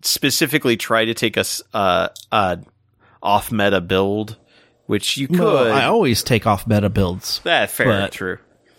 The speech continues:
Speaker 2: I, I still think they would be too strong. And
Speaker 1: Hmm.
Speaker 2: the, the off meta builds that I would not want to take are the, all the ones I don't really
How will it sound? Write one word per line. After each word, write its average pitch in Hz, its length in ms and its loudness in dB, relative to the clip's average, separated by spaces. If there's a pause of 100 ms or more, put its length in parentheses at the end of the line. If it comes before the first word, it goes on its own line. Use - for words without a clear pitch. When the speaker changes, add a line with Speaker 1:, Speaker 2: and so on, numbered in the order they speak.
(600)
Speaker 2:
I, 135 280 2
I - 20 4
still 127 220 0
think 117 240 2
they 120 100 4
would 110 140 4
be 104 200 2
too 110 280 -2
strong. 95 500 0 (400)
And 120 220 2
Speaker 1:
Hmm. 113 60 -2
Speaker 2:
the, 113 160 2
the 120 460 0
off 120 220 0
meta 117 240 4
builds 113 380 2
that 117 100 -2
I 107 80 2
would 107 160 0
not 117 260 2
want 107 200 -4
to 104 80 -12
take 107 320 -4
are 113 60 -2
the, 107 160 0
all 104 260 2
the 107 80 2
ones 101 240 2
I 104 80 0
don't 104 340 -2
really 127 380 -2